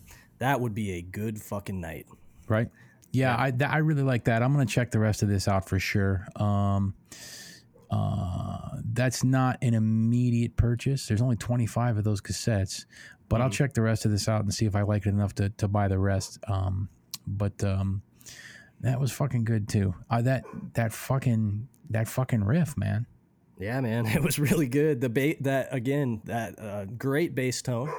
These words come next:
Speaker 2: Yep.
Speaker 1: Um, as
Speaker 2: Just
Speaker 1: soon as that
Speaker 2: growling along.
Speaker 1: Yeah, as soon as that ki-, kicked in, I was, I was on board pretty much immediately. And again, I loved this dude's vocals too. Uh,
Speaker 2: Yeah.
Speaker 1: his vocal delivery was not necessarily what I was expecting.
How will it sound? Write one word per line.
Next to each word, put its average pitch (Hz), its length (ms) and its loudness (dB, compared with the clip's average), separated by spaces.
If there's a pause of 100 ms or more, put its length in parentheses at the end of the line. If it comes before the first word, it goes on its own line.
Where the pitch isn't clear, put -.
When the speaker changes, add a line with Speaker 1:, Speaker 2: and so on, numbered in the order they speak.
(340)
Speaker 2:
Yep. 117 120 4
Speaker 1:
Um, 104 360 -4
as - 80 -18
Speaker 2:
Just 113 240 0
Speaker 1:
soon 139 160 0
as 98 120 4
that 101 60 4
Speaker 2:
growling 113 400 4
along. 113 480 2 (500)
Speaker 1:
Yeah, 110 300 -4
as 110 140 -2
soon 135 160 0
as 120 80 0
that 127 180 0
ki-, 123 320 0
kicked - 260 -2
in, 127 220 0
I 113 80 -2
was, 107 340 -2
I 117 120 -2
was 117 160 -2
on 113 160 -2
board 120 260 -2
pretty 120 220 -4
much 117 180 -4
immediately. 123 640 -4 (200)
And 120 140 -2
again, 143 460 -2 (100)
I 113 80 -2
loved 123 300 0
this 135 200 -2
dude's 135 220 -2
vocals 117 400 -4
too. 131 300 -6 (180)
Uh, 101 180 0
Speaker 2:
Yeah. 104 120 0
Speaker 1:
his 117 140 0
vocal 123 320 -2
delivery 123 420 0
was 113 240 -2
not 117 240 -2
necessarily 123 560 -2
what 117 160 -2
I 113 80 -2
was 110 180 -2
expecting. 156 580 -8